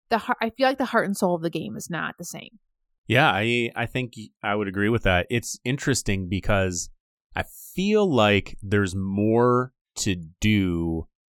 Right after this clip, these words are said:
Speaker 2: in Bad Company than there is Space Base, but I also feel like Bad Company is simpler in terms of decisions. You don't have as many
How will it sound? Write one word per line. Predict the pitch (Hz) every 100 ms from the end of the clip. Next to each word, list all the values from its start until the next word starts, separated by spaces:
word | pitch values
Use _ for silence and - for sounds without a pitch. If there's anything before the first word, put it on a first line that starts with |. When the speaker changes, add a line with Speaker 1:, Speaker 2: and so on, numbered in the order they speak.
| _ _ _
Speaker 2:
in | 107 92 85
Bad | 101 107 107
Company | 117 104 110 104
than | 95 92
there | 90
is | 90 87 -
Space | - - 85 -
Base, | - 107 131 - - - _ _ _ _ _ _ _
but | -
I | 110
also | 113 - 127
feel | 120 113
like | 92
Bad | 82 95 95
Company | - 98 101 92 90 87
is | 95 87 82 78 - - _ _ -
simpler | - - - 110 - 76 65 - _ _ _ _ -
in | 95
terms | - 113 101 92
of | 80
decisions. | 87 - 92 80 73 73
You | 95
don't | 117 113
have | 117 110
as | 101 101
many | 95 95 95 98 98